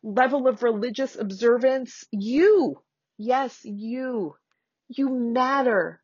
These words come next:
and you are essential. Do not underestimate the light and goodness that you bring into the world. Do not underestimate your part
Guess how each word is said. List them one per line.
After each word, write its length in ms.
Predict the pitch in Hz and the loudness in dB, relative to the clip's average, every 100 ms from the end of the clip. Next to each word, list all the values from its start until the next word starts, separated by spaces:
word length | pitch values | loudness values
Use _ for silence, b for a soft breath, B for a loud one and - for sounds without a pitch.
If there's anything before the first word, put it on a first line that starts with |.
| _ | _
and 160 | 262 262 | -8 -4
you 160 | 262 269 | 0 2
are 200 | 254 - | 0 -2
essential. 960 | 247 - - 302 285 262 - 233 151 - _ _ _ _ _ _ - | -8 -8 -10 -6 -6 -6 -2 0 -2 -8 _ _ _ _ _ _ -8
Do 140 | 254 | -6
not 400 | 247 254 254 254 | -2 0 0 0
underestimate 1040 | 247 233 233 - 214 - 247 214 208 208 - | -4 -2 -4 -4 -12 -8 -8 -4 -4 -6 -6
the 120 | 208 | -6
light 480 | 208 202 208 220 - _ _ _ - | -4 -2 -2 -2 -6 _ _ _ -10
and 200 | 196 190 | -8 -6
goodness 540 | 220 208 180 165 - - | -4 -2 -2 -6 -8 -10
that 180 | 208 214 | -10 -6
you 180 | 233 214 | -4 -4
bring 520 | - 226 226 214 196 _ | -6 -6 -4 -4 -6 _
into 300 | 233 220 - | -8 -8 -4
the 140 | 196 190 | 0 0
world. 840 | 185 196 240 247 240 202 156 - _ _ _ _ _ _ _ _ _ | -2 0 4 4 4 0 -4 -14 _ _ _ _ _ _ _ _ _
Do 180 | 220 220 | -2 2
not 320 | 220 233 240 - | 4 2 2 -2
underestimate 1000 | 214 208 - 190 190 - 180 165 170 - | -2 -2 -4 -6 -6 -8 -4 -2 -4 -8
your 580 | 185 185 190 190 196 202 - | -12 -2 0 0 -2 -6 -12
part 460 | 190 170 151 - | -8 -4 -4 -6